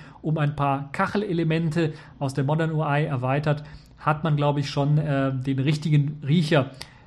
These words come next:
äh, jetzt endlich gefunden, wie man das halt eben schaffen kann, beide Welten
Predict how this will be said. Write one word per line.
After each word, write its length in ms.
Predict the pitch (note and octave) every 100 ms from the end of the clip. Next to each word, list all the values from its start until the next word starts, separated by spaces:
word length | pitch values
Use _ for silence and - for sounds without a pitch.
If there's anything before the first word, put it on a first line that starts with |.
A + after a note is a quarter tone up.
| -
äh, 220 | C3+ B2+ B2
jetzt 400 | C#3 D3 - -
endlich 320 | D3 D#3 D3+
gefunden, 560 | C#3 D3 D3+ D#3 D#3
wie 100 | C#3+
man 160 | D3 D3
das 220 | C#3 -
halt 180 | C#3 C#3
eben 360 | D3 C3+ C3+ - - - - - _ _
schaffen 460 | - - D#3 E3+ D#3+
kann, 300 | D3+ D3 C#3
beide 340 | B2+ C#3+ C3+
Welten 420 | C3+ C#3 - C#3+